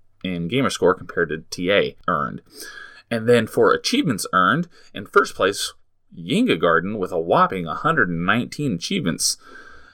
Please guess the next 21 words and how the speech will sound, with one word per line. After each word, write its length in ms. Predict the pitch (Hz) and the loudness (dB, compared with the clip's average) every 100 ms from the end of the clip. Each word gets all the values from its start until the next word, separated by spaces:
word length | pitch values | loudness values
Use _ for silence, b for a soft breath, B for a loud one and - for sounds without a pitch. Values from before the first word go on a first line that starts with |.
| B - | B -12
uh, 280 | 85 85 92 90 92 | -10 -8 -4 -4 -4
due 200 | - 107 | -4 -4
to 480 | 104 - 104 98 - | -2 -2 0 0 2
basically 380 | 139 190 - 147 | 4 4 2 -2
completing 540 | 135 117 - 131 131 104 | -2 -8 0 0 2 0
the 100 | - | -2
full 580 | - 180 120 104 120 _ _ | 2 6 8 6 2 _ _
bu-, 360 | 113 - - - | -16 2 2 2
double 280 | 131 120 113 | 0 4 4
stack 400 | - 101 95 - - | 4 2 2 0 0
of 160 | 98 | 0
Superland. 640 | - 151 135 82 80 98 147 - - B B B - | 2 2 4 2 2 -2 -4 -8 -8 B B B -6
And 160 | 113 104 | -4 -2
then 160 | 120 123 | -2 0
myself 580 | 139 135 - - - - | 0 2 4 4 2 -2
in 140 | 117 | -6
second 320 | - - - - | -2 -2 -2 0
place 320 | 82 73 - | 0 0 -4
with 180 | 92 - | -6 -2
ninety-five 720 | 95 135 131 180 269 165 - - | -2 0 0 0 0 -2 -8 -10
achievements. 640 | - - 123 185 - - | -4 -2 0 -2 -2 -6